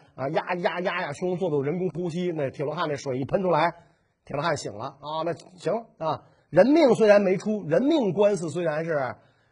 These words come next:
了，但是呢，聚众打架斗殴，这也是一行大罪。所以这个狄青带兄受过，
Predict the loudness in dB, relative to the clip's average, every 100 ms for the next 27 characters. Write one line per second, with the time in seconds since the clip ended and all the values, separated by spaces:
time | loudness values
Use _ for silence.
0 | _ 0 2 0 -2 -2 -2 -6 _ 0
1 | 2 4 4 2 -2 _ -6 2 4 4
2 | 2 0 -2 -4 -2 -2 0 2 2 4
3 | 6 4 2 -8 -20 _ _ _ _ _
4 | _ _ _ _ _ _ _ 0 0 -2
5 | -4 -4 -6 -6 -2 -2 -4 _ _ _
6 | _ _ _ -4 4 6 6 6 4 4
7 | 2 0 -2 0 0 0 0 0 0 0
8 | -2 -4 -4 -2 0 0 0 2 2 0